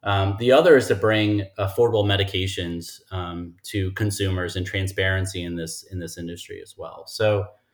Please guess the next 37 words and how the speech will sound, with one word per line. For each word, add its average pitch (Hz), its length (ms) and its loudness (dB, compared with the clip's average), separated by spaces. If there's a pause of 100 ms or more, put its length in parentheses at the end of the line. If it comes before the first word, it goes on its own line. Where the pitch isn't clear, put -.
(260)
you 123 100 2
know, - 140 6
R 180 220 10
X - 140 2 (220)
really 131 240 8
is 110 80 2
broken 104 460 0
down 98 240 2
into, 98 360 0
uh, 92 220 -2
I'd 95 140 -4
say, 95 80 -4
two 147 240 0
main 107 280 2
divisions. 104 600 -2 (1000)
Uh, 110 240 2
the 107 100 2
first 139 320 4
one 151 120 2
is 107 100 2
our 107 60 4
enterprise 107 440 0
platform 101 460 -4
solution. 120 500 -8 (720)
Within 131 340 4
that, 117 380 6
we 117 140 -2
have 104 440 2
two 123 460 0
main 107 380 2
platforms. 92 1000 -2
Uh, 92 220 -4
one 110 260 0
is 104 160 -2
our 98 220 0
R 104 220 2
X 98 180 -4